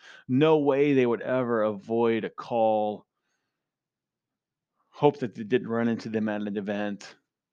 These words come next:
right? An accumulation of quality experiences. Right? Just like I have with my family, an accumulation of quality experiences. Number nine, the ninth trait of trusted advisors. Trusted advisors believe selling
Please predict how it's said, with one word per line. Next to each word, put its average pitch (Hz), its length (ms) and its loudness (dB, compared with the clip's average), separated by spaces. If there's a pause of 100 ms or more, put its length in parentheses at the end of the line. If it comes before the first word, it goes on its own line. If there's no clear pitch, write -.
(340)
right? 101 220 -8 (140)
An 117 100 -4
accumulation 110 1080 -2
of - 120 -20
quality 90 580 -8
experiences. - 1040 -10 (1040)
Right? 220 100 -2
Just 226 160 -6
like 247 100 2
I 240 60 4
have 220 100 4
with 240 100 2
my 240 120 6
family, 220 580 4 (920)
an 135 120 -2
accumulation 143 640 2
of 98 80 -10
quality 110 360 -2
experiences. - 720 -8 (480)
Number 214 180 6
nine, 175 360 6
the 107 80 -2
ninth 160 240 0
trait 143 220 0
of 123 80 -6
trusted 113 460 -6 (280)
advisors. 101 680 -4 (460)
Trusted 170 340 4
advisors 120 500 2
believe 110 340 -6
selling 117 680 2